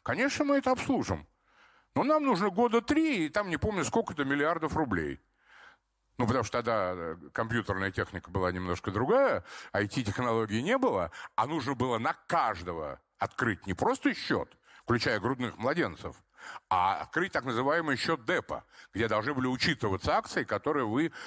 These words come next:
покупали в счёт вот этих вот при-, своих приватизон-, приватизационных счетов.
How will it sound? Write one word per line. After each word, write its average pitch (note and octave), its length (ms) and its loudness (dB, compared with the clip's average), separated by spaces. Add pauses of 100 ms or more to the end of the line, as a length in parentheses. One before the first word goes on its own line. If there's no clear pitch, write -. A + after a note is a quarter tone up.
(420)
покупали D3 560 2
в - 60 -6
счёт - 260 0
вот A#2 160 -2
этих A#2+ 260 -2
вот A#2+ 200 0
при-, A2+ 200 0
своих A2+ 320 0
приватизон-, G#2 800 0 (280)
приватизационных A#2+ 840 2
счетов. F2+ 500 -2